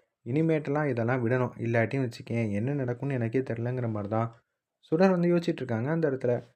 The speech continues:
இது மாதிரி கனவு வந்துக்கிட்டே இருக்கே. இப்போ உண்மையிலேயே வந்து மனோகரி இருக்க வேண்டிய இடத்துல நான் தான் இருக்க போறேனா? எனக்கும் எழிலுக்கும் தான் கல்யாணம் நடக்க போதா?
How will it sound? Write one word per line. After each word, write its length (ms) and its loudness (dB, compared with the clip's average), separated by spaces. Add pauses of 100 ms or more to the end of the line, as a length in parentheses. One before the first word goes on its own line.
(400)
இது 160 0
மாதிரி 220 0
கனவு 280 -2
வந்துக்கிட்டே 440 2
இருக்கே. 260 2 (320)
இப்போ 220 -2
உண்மையிலேயே 460 2
வந்து 280 0 (400)
மனோகரி 400 4
இருக்க 220 -2
வேண்டிய 220 0
இடத்துல 320 -2
நான் 260 0
தான் 140 0
இருக்க 200 -2
போறேனா? 380 -4 (260)
எனக்கும் 560 -4 (160)
எழிலுக்கும் 480 0
தான் 120 -2
கல்யாணம் 280 0
நடக்க 200 -2
போதா? 280 0